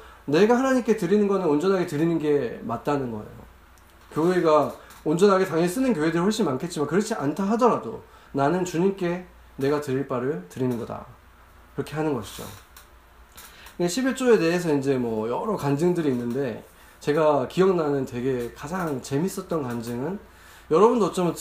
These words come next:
많이 들어봤을 거예요. 되게 유명한 간증이었는데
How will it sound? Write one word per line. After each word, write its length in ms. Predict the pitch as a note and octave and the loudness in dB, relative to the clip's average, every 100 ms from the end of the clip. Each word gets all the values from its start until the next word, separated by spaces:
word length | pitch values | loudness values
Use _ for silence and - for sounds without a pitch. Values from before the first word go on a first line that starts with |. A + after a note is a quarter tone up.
| - | -8
많이 260 | D3+ D3 | -4 -2
들어봤을 480 | D3 C#3 F3 E3 - | -2 -2 -2 -4 -4
거예요. 220 | D3 B2 | -4 -4
되게 180 | - C3 | -4 -4
유명한 380 | C3 D#3 F#3 E3 | 0 2 2 2
간증이었는데 880 | B2+ A#2+ C3 B2+ A#2 A2+ C3 A#2 | -2 -4 -2 -2 -4 -6 -6 -8